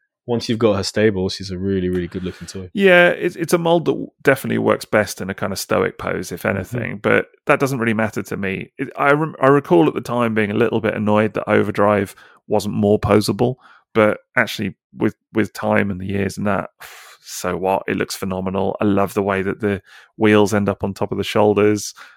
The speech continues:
Speaker 2: I just love everything about it. Honestly, I love the little splashes of much darker pink, uh, in there as well. I think that they really nicely complemented throughout. There's, like, a little splash on the gun, a little splash around the hips,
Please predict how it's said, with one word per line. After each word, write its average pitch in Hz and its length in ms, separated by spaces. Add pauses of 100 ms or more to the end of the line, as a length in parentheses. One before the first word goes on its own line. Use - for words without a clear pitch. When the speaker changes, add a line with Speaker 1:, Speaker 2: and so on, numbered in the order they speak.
(120)
Speaker 2:
I - 80
just 107 200
love 104 340 (120)
everything 101 340
about 98 380
it. 98 160
Honestly, 104 260
I 95 80
love 107 320
the 110 80
little 110 240
splashes 104 640 (320)
of 101 460
much - 340
darker 104 360
pink, - 380 (420)
uh, 104 260
in 107 180
there 104 240
as 98 140
well. 107 280
I 107 60
think - 220
that 90 100
they 98 120
really 98 260
nicely 98 320
complemented 104 560
throughout. 110 280
There's, - 140
like, 104 140
a - 40
little 110 220
splash - 380
on 101 100
the 101 100
gun, 131 320 (400)
a 110 40
little 113 200
splash - 380
around 98 200
the 92 80
hips, - 460